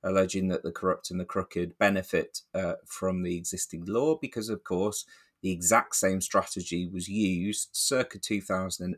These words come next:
eight by Paul Dacre in the aftermath of the Max Mosley decision, a decision which exposed and preempted the Leveson inquiry by highlighting just exactly what the News of the World, uh, would, uh, slump to in order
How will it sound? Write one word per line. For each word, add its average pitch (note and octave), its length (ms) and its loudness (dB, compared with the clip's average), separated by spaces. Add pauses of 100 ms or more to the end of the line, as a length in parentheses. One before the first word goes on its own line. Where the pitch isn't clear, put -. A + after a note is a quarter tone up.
eight G#2 400 0
by F2 120 0
Paul F#2 400 -4
Dacre B2 540 2 (380)
in A2+ 100 0
the A2+ 140 6
aftermath G#2 560 -2
of - 60 -16
the G2 60 -2
Max - 340 -2
Mosley G#2 360 0
decision, F#2 580 -2
a F#2 60 -2
decision F#2+ 560 0
which - 180 -4
exposed F#2 840 2 (340)
and F#2 120 -6
preempted G2 760 2
the E2+ 80 0
Leveson F#2 480 0
inquiry F#2 800 2 (420)
by G2 140 0
highlighting F#2+ 680 2
just F#2 200 -4
exactly F#2+ 420 -4
what F#2+ 260 -2
the F2+ 100 0
News F#2 260 0
of F#2+ 60 -8
the F#2 80 -2
World, F#2 340 0 (460)
uh, F#2 280 0
would, F#2 400 0 (160)
uh, F2+ 260 2 (100)
slump G#2 420 0
to F#2 300 4
in F#2+ 100 2
order F#2 200 -2